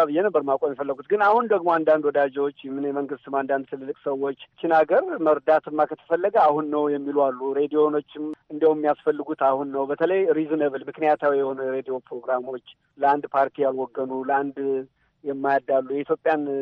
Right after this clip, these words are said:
ሕዝብ ፍላጎት የተከተሉና አማካኝ የሆኑ የሬዲዮዎች እንዲያውም የሚያስፈልጉት አሁን ነው እና እንደው በተቻለ መጠን አታቁሙት የሚሉ ጥያቄዎች ከተለያዩ የመንግስት ሰዎችም በለው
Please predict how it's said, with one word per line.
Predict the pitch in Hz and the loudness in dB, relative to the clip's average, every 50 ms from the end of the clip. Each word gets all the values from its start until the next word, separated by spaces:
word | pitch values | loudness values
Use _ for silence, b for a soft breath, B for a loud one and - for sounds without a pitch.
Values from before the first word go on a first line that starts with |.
| 131 | -6
ሕዝብ | 135 135 143 143 139 _ - | -6 -6 -6 -6 -8 _ -12
ፍላጎት | - 147 139 139 143 135 131 135 - | -10 -4 0 2 2 2 2 -2 -10
የተከተሉና | _ - 143 135 - 147 - - 139 139 131 135 131 131 143 214 330 - _ _ _ _ - | _ -12 -10 -6 -6 -8 -8 -6 -8 -8 -6 -8 -8 -6 -6 -6 -6 -6 _ _ _ _ -2
አማካኝ | 185 196 214 208 196 - - 165 151 143 | -2 0 2 2 0 2 2 2 2 2
የሆኑ | 143 143 143 147 139 139 | 0 -2 -2 -2 -2 0
የሬዲዮዎች | 139 139 139 143 143 139 147 151 151 143 _ _ - | 0 0 2 0 0 0 2 0 0 0 _ _ -18
እንዲያውም | 160 139 131 139 139 139 139 | -14 -8 -2 -2 -2 -2 -2
የሚያስፈልጉት | 135 135 135 - - 143 131 127 123 135 - - | -2 -6 -6 -6 -6 -10 -10 -10 -10 -10 -6 -4
አሁን | 127 123 120 123 | -4 -4 -4 -6
ነው | 123 123 127 | -8 -8 -8
እና | 123 139 220 302 - _ _ _ _ - | -8 -8 -8 -10 -12 _ _ _ _ -10
እንደው | 151 143 139 | -4 -4 -4
በተቻለ | 143 - - 156 151 147 | -4 -2 0 2 2 4
መጠን | 147 147 147 - 165 151 | 2 0 -2 0 2 2
አታቁሙት | 147 143 - - 147 - - 170 156 160 - | 2 2 2 0 -2 0 -2 -4 -6 -4 -2
የሚሉ | - 160 160 165 170 175 180 196 190 175 165 151 143 139 131 - | 0 0 0 0 0 -2 0 0 0 0 0 0 -2 -6 -10 -12
ጥያቄዎች | - - 147 156 160 151 - 254 349 - - | -6 0 2 2 2 2 2 -2 -4 -2 -2
ከተለያዩ | - 170 156 143 123 135 156 175 226 - 339 | 2 2 2 2 2 0 2 2 2 2 0
የመንግስት | 269 165 135 127 123 120 - _ | -2 -2 -2 -4 -6 -10 -10 _
ሰዎችም | - 151 196 220 _ - 233 214 | -4 -2 -2 -2 _ -8 -8 -4
በለው | 214 208 208 202 202 | -4 -2 -2 -2 -2